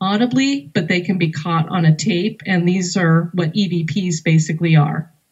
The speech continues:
And it's a, a voice phenomenon type of thing. And they've picked up ghostly gunfire in the courthouse because there was a jailbreak there and there was shooting that went on.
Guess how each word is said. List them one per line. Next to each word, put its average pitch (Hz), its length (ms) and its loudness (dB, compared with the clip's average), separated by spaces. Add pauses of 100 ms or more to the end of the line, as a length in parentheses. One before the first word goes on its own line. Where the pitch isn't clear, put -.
(140)
And 180 480 2
it's 180 260 -4
a, 170 220 0
a 202 120 -2
voice 190 420 -4
phenomenon 156 760 4
type 170 260 0
of 160 120 2
thing. 160 400 0 (600)
And 220 160 4
they've 240 220 0
picked 269 280 -6
up 220 280 -2 (100)
ghostly 214 480 0
gunfire 220 880 2
in 220 240 0
the 233 80 0
courthouse 240 680 -2
because 196 720 -4 (340)
there 202 140 2
was 202 140 2
a 202 60 -6
jailbreak 185 520 0
there 175 520 -2
and 180 400 0
there 180 100 0
was 180 140 0
shooting 226 380 2
that 165 120 0
went 170 180 2
on. 156 360 6